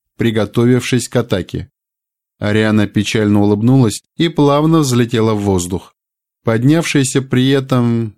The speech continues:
ветер смел всех девушек за пределы круга поляны,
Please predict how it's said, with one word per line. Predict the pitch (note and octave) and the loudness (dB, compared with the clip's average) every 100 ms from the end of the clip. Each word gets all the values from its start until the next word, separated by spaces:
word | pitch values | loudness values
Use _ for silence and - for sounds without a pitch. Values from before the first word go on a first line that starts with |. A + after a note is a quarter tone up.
| - | -10
ветер | G#2 C3 D#3 B2 G2 F2 | -4 -2 -2 -2 -4 -6
смел | - A#2+ D3 D3 | -2 2 2 0
всех | - - C#3 G#2+ | -2 -2 0 0
девушек | G#2 C#3+ C#3 B2+ A2+ G2+ | -2 0 0 0 -2 -2
за | G2+ A2 | -4 -2
пределы | B2+ A#2 C3 C3+ | -2 0 0 0
круга | B2+ A#2+ A#2+ A2+ | 0 0 0 0
поляны, | G#2+ A2 G#2 F2+ F2 | -2 -2 0 -2 -6